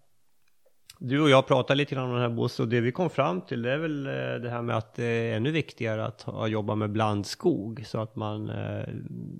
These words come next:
om någonting så här skulle hända, att man, då har man ett annat trädslag. Naturligtvis också jätteviktigt att hålla koll på sin skog och se om det börjar komma,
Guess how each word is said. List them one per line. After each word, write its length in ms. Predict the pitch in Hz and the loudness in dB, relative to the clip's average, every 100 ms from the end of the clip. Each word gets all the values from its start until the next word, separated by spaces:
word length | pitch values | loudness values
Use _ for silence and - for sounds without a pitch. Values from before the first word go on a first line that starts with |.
| - 190 - | -12 -12 -4
om 260 | 131 131 | -2 0
någonting 380 | 123 113 120 113 | 0 -2 -2 -2
så 100 | 113 | 0
här 140 | 113 | -2
skulle 220 | 107 110 107 | -2 -4 -2
hända, 360 | 107 107 131 123 | -2 -2 -2 -2
att 140 | - | -4
man, 340 | 113 107 107 | -6 -6 -6
då 100 | 113 | -4
har 100 | 113 | -4
man 180 | 110 110 | -4 -4
ett 140 | 107 - | -6 -6
annat 260 | 110 131 | -6 -6
trädslag. 560 | - 110 110 - 107 107 - - - _ | -6 -6 -6 -6 -6 -8 -14 -20 -20 _
Naturligtvis 600 | 147 - 180 143 147 131 | 2 6 4 4 0 2
också 460 | 170 156 - 123 | 0 -2 -2 -2
jätteviktigt 720 | 123 131 131 123 135 135 123 113 | 0 0 0 2 0 0 -4 -2
att 180 | 110 | -4
hålla 540 | - - 123 113 113 113 | -2 0 2 2 0 -2
koll 640 | - 156 147 120 104 107 - _ - | -2 0 0 0 -2 -4 -8 _ -8
på 120 | 110 | -4
sin 180 | 107 110 | -2 -2
skog 440 | - 151 123 107 | -2 0 0 0
och 100 | 104 | -4
se 260 | - 113 107 | -4 -2 -2
om 220 | 117 104 | -2 -2
det 60 | 107 | 0
börjar 200 | 104 104 | 0 0
komma, 640 | - 110 120 175 - - | 2 2 2 -2 -4 -6